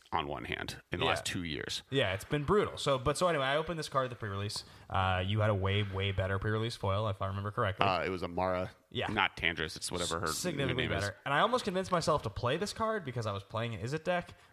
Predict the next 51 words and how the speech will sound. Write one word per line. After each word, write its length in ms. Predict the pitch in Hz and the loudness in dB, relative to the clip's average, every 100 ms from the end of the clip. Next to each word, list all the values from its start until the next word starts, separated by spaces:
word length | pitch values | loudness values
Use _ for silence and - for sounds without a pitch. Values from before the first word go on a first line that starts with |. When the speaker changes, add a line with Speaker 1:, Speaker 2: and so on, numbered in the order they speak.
| - | -2
Speaker 2:
but 720 | 117 113 110 110 107 110 107 107 - | 4 4 4 4 4 2 2 -2 -6
it 80 | 127 | -10
just 260 | 127 120 - | -8 -10 -8
didn't 280 | 117 101 - | -8 -8 -10
seem 420 | - 98 82 78 | -8 -8 -8 -12
reasonable. 500 | 82 67 - - - - | -12 -10 -10 -8 -4 2
Speaker 1:
I 60 | 143 | 2
think 120 | 151 | 2
this 100 | 120 | 0
card's 260 | 123 98 - | 0 -2 -4
dope. 220 | - 92 - - | 0 0 0 -2
I 60 | |
think 160 | 120 147 | 2 2
in 120 | 120 107 | 0 -2
limited, 300 | 110 104 95 | -2 0 2
I 100 | 95 | 2
would 160 | 95 | 0
like, 160 | 90 92 | 0 0
in, 220 | 127 135 - | 0 -2 -2
in, 320 | 143 156 135 - | 0 -2 -4 0
if 160 | 151 | 2
I 100 | 170 | 4
had 180 | 165 147 | 4 2
this 160 | 139 135 | 0 -2
in 80 | 123 | 0
my 120 | 117 | 0
pool, 240 | - 107 | 2 2
I 80 | 101 | 2
would 120 | 92 | 0
have 120 | 85 | -2
slam 400 | - - 95 85 | -6 -4 -4 -4
played 240 | 82 85 87 | -4 -2 -2
it 100 | 110 | -2
just 240 | 104 92 | -2 -2
because 300 | 90 - 85 | -4 -4 -4
it's, 160 | 87 - | -4 -2
like, 360 | 82 80 - - - - - - - - | 0 0 -4 -16 -20 -20 -20 -20 -18 -6
dumb, 320 | 110 143 135 131 | 2 4 4 0
and 80 | |
that's 140 | 117 - | -2 -2
the 80 | - | -4
point 240 | 110 107 | -2 -2
of 80 | 90 | -2
a 40 | |
pre-release 500 | - 101 101 104 98 | -4 -2 0 0 -2
is 80 | 92 | -4
to 80 | 90 | -6
play 200 | - 90 | -4 -2
cards 240 | 107 104 | 0 -2
like 160 | 104 107 | -2 -2
this. 300 | 113 104 - | -2 -2 -6